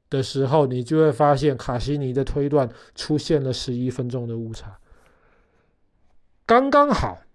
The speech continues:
就是在地球离木星最近跟最远的距离，所以卡西尼知道这很有可能跟木星有没有其他没有被观察到的卫星没有任何的关系，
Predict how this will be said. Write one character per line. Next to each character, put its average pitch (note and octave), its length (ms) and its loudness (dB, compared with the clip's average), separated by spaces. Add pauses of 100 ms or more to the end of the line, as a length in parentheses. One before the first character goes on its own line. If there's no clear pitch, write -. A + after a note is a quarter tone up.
(160)
就 G3+ 140 8
是 G3+ 180 2
在 F#3 200 6
地 F#3+ 260 0
球 D3 320 2
离 C#3+ 160 0
木 E3+ 240 0
星 D3+ 320 -4
最 D#3 300 4
近 D3+ 300 -4
跟 D3 200 -2
最 E3+ 240 0
远 A#2 300 -6
的 F#2+ 100 -12
距 A2 300 -8
离， F#2+ 180 -16 (920)
所 G3 180 6
以 A#3 120 8
卡 C3+ 200 4
西 F#3 220 -2
尼 E3 180 0
知 E3 220 -2
道 E3 240 4 (180)
这 A3 180 4
很 F3 300 4
有 A3+ 220 8
可 C#3 240 0
能 A#2+ 300 -4
跟 F#3 260 6 (300)
木 G#3 220 6
星 F#3+ 340 2
有 C#3 180 6
没 D3 180 2
有 D#3+ 160 4
其 - 240 -4
他 D#3+ 240 4
没 D3+ 240 2
有 C3+ 140 2
被 D3 180 6
观 D3 240 2
察 - 260 -2
到 C#3 180 4
的 B2+ 120 0
卫 C3 260 2
星 B2 320 -4 (280)
没 C3 300 0
有 C#3+ 280 2
任 C#3 320 2
何 A2 260 -10
的 A2 120 -10
关 G#2 260 -12
系， - 300 -14